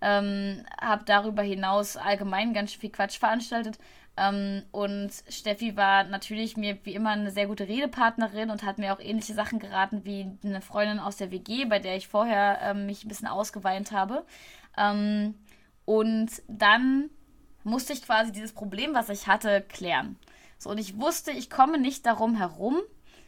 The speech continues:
bei diesem Gericht anzurufen und zu sagen, was mein Problem ist und zu fragen, ob's eine Lösung gibt. Und es war für mich ein ganz, ganz, ganz schlimmer Moment, weil ich hasse das ja. Also ich, ne, wenn ich jetzt irgendwo anrufe, einfach um mir so einen random Termin zu machen. Für ein Restaurant,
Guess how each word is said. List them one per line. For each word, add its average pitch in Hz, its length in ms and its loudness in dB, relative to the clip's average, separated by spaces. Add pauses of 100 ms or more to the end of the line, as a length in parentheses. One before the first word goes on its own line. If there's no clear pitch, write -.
(160)
bei 214 120 6
diesem 240 260 0
Gericht 220 460 -4
anzurufen 226 760 -2 (300)
und 214 160 -2
zu 196 140 -12
sagen, 202 320 6
was 233 160 -2
mein 196 140 -2
Problem 185 540 -4
ist 349 160 -8
und 233 140 -2
zu 202 80 -12
fragen, 214 420 4
ob's - 220 -8
eine 208 100 -2
Lösung 190 320 -4
gibt. - 300 -16 (500)
Und 226 140 2
es 226 140 -4
war 233 160 4
für 233 100 -10
mich 226 300 -4
ein 220 240 -8
ganz, 277 380 4
ganz, 269 340 -2
ganz 262 260 2
schlimmer 262 380 -2
Moment, 214 680 -2
weil 202 120 2
ich - 180 -10 (340)
hasse 202 380 4
das - 240 -6
ja. - 160 -6
Also 202 160 -2
ich, 202 120 -8 (280)
ne, 262 180 0
wenn 262 100 -2
ich 262 80 0
jetzt 254 220 -6
irgendwo 254 300 -4
anrufe, 269 420 0
einfach 254 320 0
um 226 160 0
mir 214 140 0
so 208 80 -4
einen 202 100 -2
random 220 340 2
Termin 196 380 -2
zu - 160 -8
machen. - 300 -10
Für 165 220 -12
ein 165 100 -10
Restaurant, 214 880 4